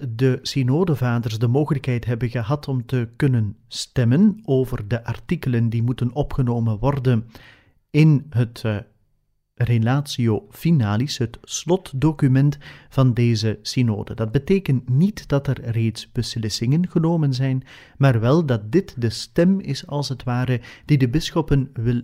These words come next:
laten horen aan Paus Franciscus, die nu de verantwoordelijkheid heeft om een apostolische exhortatie te schrijven. Een brief gericht aan het Amazonegebied en aan de kerk, om dus bepaalde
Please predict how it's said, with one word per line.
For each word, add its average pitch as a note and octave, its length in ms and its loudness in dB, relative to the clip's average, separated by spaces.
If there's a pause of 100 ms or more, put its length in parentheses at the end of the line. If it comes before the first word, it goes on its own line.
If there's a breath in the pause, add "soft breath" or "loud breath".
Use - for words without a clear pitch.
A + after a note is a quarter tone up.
laten A#2+ 540 0
horen C3+ 480 0 (280 loud breath)
aan C3 420 0
Paus A2 360 -2
Franciscus, - 720 -6 (240 loud breath)
die C#3+ 120 6
nu D3 80 8
de C#3 140 4
verantwoordelijkheid A#2 760 -2
heeft A#2+ 400 -2
om F3 280 2 (120)
een C#3+ 260 2
apostolische B2 760 -2 (320 loud breath)
exhortatie A2 1040 -4
te C3+ 120 -6
schrijven. G#2 600 -10 (200)
Een D3+ 240 2
brief B2 540 -4
gericht E3+ 400 0
aan D3 120 4
het A#2 140 0
Amazonegebied A2+ 800 -2 (240 soft breath)
en A#2 200 -2
aan G2+ 180 -4
de G2+ 100 -8
kerk, C3 420 -4 (240 soft breath)
om D#3+ 180 4
dus F3+ 200 0
bepaalde D#3+ 680 2